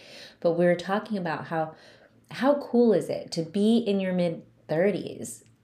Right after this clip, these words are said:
and feel nervous, to be doing something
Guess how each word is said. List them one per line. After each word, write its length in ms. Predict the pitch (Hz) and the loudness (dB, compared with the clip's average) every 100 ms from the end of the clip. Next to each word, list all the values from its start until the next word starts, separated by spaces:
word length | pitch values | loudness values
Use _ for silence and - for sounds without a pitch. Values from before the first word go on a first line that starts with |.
| _ | _
and 380 | 185 196 180 - | 2 2 0 -8
feel 500 | - - 214 240 285 | -16 -8 0 2 4
nervous, 760 | 254 214 277 466 160 - - - | 4 4 2 0 -4 -6 -12 -6
to 120 | - | -2
be 160 | 220 214 | 2 0
doing 640 | 180 214 269 269 254 233 | 0 2 2 2 2 0
something 840 | - 220 233 254 190 165 151 156 | -2 -2 0 -2 -4 -4 -6 -10